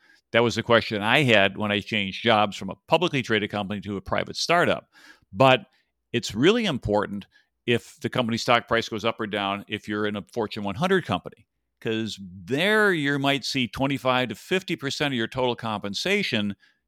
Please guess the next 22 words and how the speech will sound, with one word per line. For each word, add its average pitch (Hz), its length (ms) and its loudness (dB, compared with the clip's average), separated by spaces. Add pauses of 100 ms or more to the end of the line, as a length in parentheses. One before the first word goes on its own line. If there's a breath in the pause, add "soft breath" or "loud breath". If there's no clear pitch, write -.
being 123 220 2
in 101 80 -4
stock, - 340 -2 (460)
at 113 100 -4
which 127 300 -4
point 156 400 0
you 139 220 -6
could 139 320 -6
then 170 340 -2
see 117 640 -2 (260)
one 139 280 -2
to 143 80 0
three 131 300 -2
million 143 480 0
dollars 101 420 -2
in 104 120 -6
total 101 260 -2
compensation. 104 960 -2 (480 loud breath)
And 104 160 -8
that 202 160 -4
could 196 160 -6
go 180 500 0